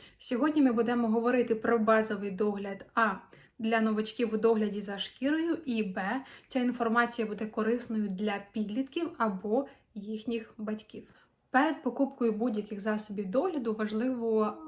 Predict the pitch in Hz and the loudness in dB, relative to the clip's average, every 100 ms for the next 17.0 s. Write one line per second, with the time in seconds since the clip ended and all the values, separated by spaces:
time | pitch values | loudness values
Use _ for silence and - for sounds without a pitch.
0 | - _ _ _ - 247 269 220 190 - | -18 _ _ _ -4 0 2 0 -6 -10
1 | 208 196 202 196 - 214 208 - 262 370 | -8 -4 -4 -4 -6 -8 -8 -8 -4 0
2 | 294 - 247 220 214 214 208 269 226 196 | 0 0 -2 0 0 -2 -4 -4 -6 -6
3 | 185 226 - 226 220 190 185 254 - - | -6 -6 -8 -10 -6 -6 -6 -12 -16 -20
4 | - - 233 254 254 214 190 - - - | -20 -12 -4 -2 0 -2 -4 -12 -20 -14
5 | 226 - - 294 240 220 214 202 196 214 | -12 -4 2 2 4 2 0 -6 -2 -2
6 | 214 240 240 226 226 226 214 202 196 208 | 0 -2 -2 -4 -4 -4 -4 -4 -6 -6
7 | 262 247 285 254 214 214 220 214 220 240 | -2 -2 -2 -4 -4 -4 -4 -4 -2 0
8 | 233 220 214 208 214 208 202 214 214 214 | 0 -2 -6 -6 -8 -8 -8 -6 -6 -8
9 | 240 269 302 302 294 277 302 302 214 233 | -6 -4 -4 -4 -4 -4 -4 -6 -6 -4
10 | - - 226 - - _ - 220 208 - | -6 -8 -8 -10 -20 _ -10 -6 -6 -8
11 | 214 226 _ - - 220 220 214 - - | -14 -16 _ -20 -12 -4 -4 -4 -10 -16
12 | _ - - 427 440 294 311 285 220 247 | _ -14 -4 -4 -2 -4 -2 0 2 2
13 | 254 233 214 196 190 196 220 311 302 262 | 2 -2 -2 -4 -8 -8 -2 0 2 2
14 | 247 381 302 - 226 285 311 262 220 254 | 2 0 -2 -2 -2 -2 -2 -4 -4 -4
15 | 247 - 214 233 254 220 214 214 214 - | -4 -4 -2 0 0 0 0 -2 -4 -4
16 | 240 208 202 208 - - 220 233 220 | -2 -2 -4 -10 -12 -12 -10 -4 -2